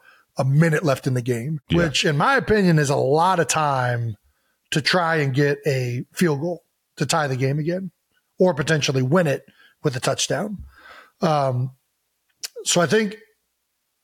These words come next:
Speaker 1: that's one of those things where it's probably, I don't know what the analytics would say, to be honest with you.
Speaker 2: I feel a lot more comfortable scoring seven points. If I could score seven points late in the game like that and go up a,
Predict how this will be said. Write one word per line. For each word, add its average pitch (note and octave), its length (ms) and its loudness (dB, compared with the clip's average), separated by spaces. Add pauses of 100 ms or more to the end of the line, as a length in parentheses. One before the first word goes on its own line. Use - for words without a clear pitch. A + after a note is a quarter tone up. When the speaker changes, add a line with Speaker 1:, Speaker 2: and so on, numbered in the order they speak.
(200)
Speaker 1:
that's F3+ 440 0 (100)
one G3 160 4
of G3 80 4
those F#3 160 4
things F#3 160 2
where D#3 80 2
it's C#3 80 -4
probably, E3+ 500 2
I D3+ 80 0
don't E3 160 2
know D3+ 80 4
what D3 120 2
the C3+ 60 -2
analytics C#3+ 400 0
would C#3+ 100 -2
say, D#3+ 140 2
to D#3 80 0
be D#3+ 100 2
honest D#3+ 200 0
with E3 120 2
you. E3+ 120 2 (200)
Speaker 2:
I A2 100 0
feel C3 200 2
a A2 40 4
lot G2+ 380 2
more B2 140 2
comfortable B2+ 680 2
scoring F#2 440 0
seven G2 280 0
points. - 440 -4
If D#2+ 120 -4
I A2 140 2
could B2+ 160 2
score A2+ 240 0
seven A2+ 320 0
points B2 340 0
late A#2 140 4
in G#2+ 80 0
the G#2+ 80 4
game A#2 220 4
like A2+ 180 2
that A2+ 160 2
and G2 100 0
go A2 180 4
up G#2 140 -2
a, F#2 200 4